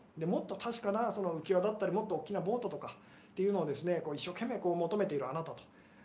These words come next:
で、それがですね、まあ、言ってみたらどれを掴んでも、どんなに大きな、まあ、ボートだったりとか、その、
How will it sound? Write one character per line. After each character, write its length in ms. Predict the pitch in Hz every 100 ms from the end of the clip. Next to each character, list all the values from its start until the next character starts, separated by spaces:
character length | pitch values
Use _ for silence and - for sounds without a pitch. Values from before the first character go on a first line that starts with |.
| -
で、 60 | 175
そ 100 | 190
れ 60 |
が 100 | 214
で 80 | 214
す 120 | 151
ね、 260 | 147 156 - - -
ま 80 |
あ、 40 | 160
言 60 |
っ 40 | 147
て 80 | 202
み 60 |
た 80 | 202
ら 80 | 147
ど 180 | 151 302
れ 100 | 285
を 80 | 160
掴 260 | - 185
ん 100 | 196
で 100 | 156
も、 240 | 139 143 127
ど 140 | 202
ん 80 | 294
な 80 | 220
に 100 | 180
大 200 | 214 190
き 100 | 196
な、 240 | 202 202
ま 100 | 190
あ、 60 | 175
ボ 180 | 180 226
ー 20 |
ト 80 | 190
だ 100 | 156
っ 100 | 160
た 80 |
り 80 | 135
と 80 | 120
か、 100 | 120
そ 100 | 123
の、 160 | 123